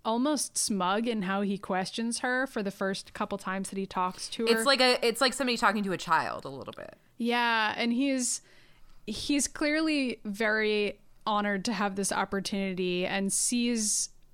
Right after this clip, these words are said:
Speaker 1: definitely sees her as an object for at least the first couple meetings, or arguably all of them, but we'll get to that.
Speaker 2: Mm-hmm.
Speaker 1: Um, and it's just interesting to watch his demeanor in, in these scenes.
Speaker 2: Yeah, and how
Speaker 1: Um,
Speaker 2: it ch-,
Speaker 1: I don't wanna
Speaker 2: changes.
Speaker 1: spoil too much about this movie because I want people to see it if they haven't,
Speaker 2: Yeah.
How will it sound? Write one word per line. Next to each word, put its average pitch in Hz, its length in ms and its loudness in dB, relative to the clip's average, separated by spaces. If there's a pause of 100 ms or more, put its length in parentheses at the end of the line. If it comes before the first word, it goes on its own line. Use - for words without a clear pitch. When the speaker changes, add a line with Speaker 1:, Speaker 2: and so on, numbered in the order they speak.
(300)
Speaker 1:
definitely 285 420 2
sees 226 420 0
her 220 120 0
as 214 120 -2
an 202 100 -2
object 185 440 -2
for 190 140 -4
at 196 80 -2
least 190 180 -2
the 196 80 -4
first 190 300 -4
couple 196 240 -2
meetings, 180 560 -2
or 180 340 -4
arguably 180 520 -4
all 175 240 -2
of 170 100 -6
them, 165 180 -6
but 165 140 -4
we'll 175 140 -2
get 170 200 -4
to - 80 -12
that. 170 240 -2
Speaker 2:
Mm-hmm. 156 180 -6
Speaker 1:
Um, 185 540 -2 (680)
and 226 680 2 (480)
it's 262 200 2
just - 300 2
interesting 262 600 2
to 214 80 2
watch 202 280 2
his 226 160 0
demeanor 185 460 0
in, 175 280 -4
in 185 220 -2
these 175 280 -2
scenes. 165 520 -2
Speaker 2:
Yeah, 175 240 4
and 208 220 4
how 202 120 4
Speaker 1:
Um, 196 60 4
Speaker 2:
it 185 80 -2
ch-, - 160 -4
Speaker 1:
I 240 80 2
don't 320 160 2
wanna 359 160 4
Speaker 2:
changes. 165 200 0
Speaker 1:
spoil 220 320 2
too 208 160 -2
much 190 200 -2
about 180 240 -2
this 185 200 -2
movie 175 460 -2
because 175 440 -4
I 180 160 -2
want 175 400 -4
people 175 260 -4
to - 120 -8
see 175 240 -2
it 175 100 0
if 175 100 -8
they 165 100 -4
haven't, 170 280 -2
Speaker 2:
Yeah. 165 140 2